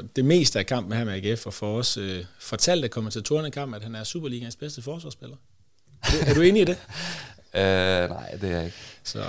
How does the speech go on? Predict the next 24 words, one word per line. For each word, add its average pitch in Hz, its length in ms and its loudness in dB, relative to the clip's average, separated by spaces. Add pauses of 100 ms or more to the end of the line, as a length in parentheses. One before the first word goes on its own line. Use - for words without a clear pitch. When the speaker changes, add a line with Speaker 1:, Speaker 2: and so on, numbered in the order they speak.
Speaker 1:
lad 110 100 -4
os 113 100 0
gå 143 100 0
videre 143 180 8
til 123 300 2
næste 113 380 0
alternativ. 92 580 -6 (460)
Speaker 2:
Øhm, 98 520 0
ja, 123 200 6 (300)
der 139 60 4
har 139 100 6
vi 147 80 0
kigget 135 260 0
mod, 110 340 0
øh, 87 220 -4 (480)
mod 110 260 2
F - 20 6
C - 80 4
Midtjylland, 110 420 0
hvor 90 100 2
Paulinho, 104 440 2
han 113 120 2
løber 92 180 0
rundt. 101 300 0